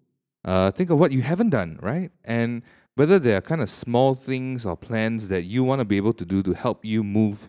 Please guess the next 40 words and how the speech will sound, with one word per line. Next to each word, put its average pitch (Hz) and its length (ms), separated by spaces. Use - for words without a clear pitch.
yourself 95 500
a 110 60
little 156 260
bit 165 220
forward 101 460
and 87 160
to 87 160
inch 127 180
a 104 80
little 98 240
closer 98 540
to 120 80
where 120 200
you 151 160
wanna 113 240
be 98 260
at 98 160
the 104 240
end 101 340
of 90 140
this 95 180
entire 92 480
second 87 400
half. 82 340
So - 500
let's 143 240
start - 220
with 175 140
some 139 240
great 120 320
halftime 101 560
news, 87 280
I 78 80
guess, 80 280
that's 90 240
been 95 160
happening 101 380
in 90 120
my 104 160
life. - 420